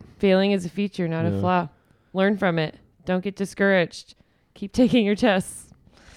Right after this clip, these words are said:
Speaker 1: I thought that since we just had the Super Bowl, spoiler alert,
Speaker 2: Yeah.
Speaker 1: the fight started out like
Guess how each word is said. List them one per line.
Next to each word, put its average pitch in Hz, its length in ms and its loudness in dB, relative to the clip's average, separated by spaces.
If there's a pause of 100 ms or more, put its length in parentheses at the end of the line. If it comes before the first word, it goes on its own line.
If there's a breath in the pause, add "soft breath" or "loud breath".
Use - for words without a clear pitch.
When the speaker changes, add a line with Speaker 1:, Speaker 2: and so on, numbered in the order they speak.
(400 soft breath)
Speaker 1:
I 220 180 6
thought 277 480 4 (280)
that 220 220 -2
since 214 260 0
we 214 100 0
just 196 240 0
had 208 220 0
the 151 80 0
Super 196 320 -2
Bowl, 165 360 -4 (260)
spoiler 185 380 2
alert, 156 360 0 (100)
Speaker 2:
Yeah. 101 140 -14 (400 soft breath)
Speaker 1:
the 196 120 0
fight 190 460 2
started 185 420 2
out 170 340 2
like 165 480 -4